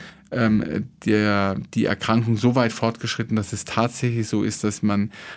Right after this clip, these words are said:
auch mit den von mir geschilderten Maßnahmen, die über die medikamentöse Therapie hinausgehen, ähm, tatsächlich, äh, dann lebenslang auf die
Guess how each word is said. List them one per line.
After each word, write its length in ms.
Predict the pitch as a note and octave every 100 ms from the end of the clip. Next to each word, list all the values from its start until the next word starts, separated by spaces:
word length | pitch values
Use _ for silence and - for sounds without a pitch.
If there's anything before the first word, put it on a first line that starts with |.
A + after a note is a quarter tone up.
| -
auch 240 | - A2+
mit 180 | A#2 B2+
den 140 | B2 A2+
von 140 | A2
mir 240 | A#2 B2
geschilderten 500 | A#2 G#2+ A#2 A2+ G#2+
Maßnahmen, 680 | G#2+ G#2 A#2 - A2+ G#2+ G#2+
die 100 | G#2+
über 220 | G2+ A#2
die 100 | A#2
medikamentöse 760 | A2 A2 A2 A2+ G#2 G#2 G#2+ A2
Therapie 420 | G#2+ G#2 G#2 -
hinausgehen, 920 | G#2 G2+ G2 G#2+ - - A2+ A2+ A2+ A2+ - - - _ -
ähm, 320 | A#2 G#2 G2+ -
tatsächlich, 920 | - G#2+ G#2+ A#2+ A2+ A2+ A2+ - - -
äh, 380 | A2 G#2 G#2 G#2+ - - - -
dann 300 | G#2+ A2 A2+ -
lebenslang 720 | G#2+ A2 A#2 A#2 A2+ G#2+ -
auf 260 | G2 G#2+
die 320 | - A2 G#2